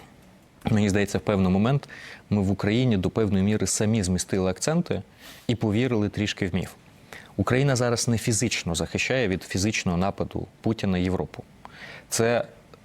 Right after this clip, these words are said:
е, дуже з натяжкою теза, скажімо, тому що Путін може і не нападати зараз, наприклад, на Польщу або на Латвію. Він може вичекати,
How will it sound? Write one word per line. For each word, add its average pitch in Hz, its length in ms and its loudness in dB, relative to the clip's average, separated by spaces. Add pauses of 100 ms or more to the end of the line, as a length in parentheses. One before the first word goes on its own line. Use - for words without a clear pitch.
е, 110 300 4
дуже 110 420 2
з 98 100 2
натяжкою 107 680 0
теза, - 280 0
скажімо, - 420 -4
тому 107 200 2
що 123 140 -4
Путін 196 240 0
може 151 200 2
і 139 40 2
не 131 100 2
нападати 101 480 -2
зараз, 85 320 -4
наприклад, 87 400 -2
на 92 80 0
Польщу 143 420 0
або 90 160 0
на 90 120 0
Латвію. - 400 -4
Він 151 100 2
може 98 200 0
вичекати, 113 600 -2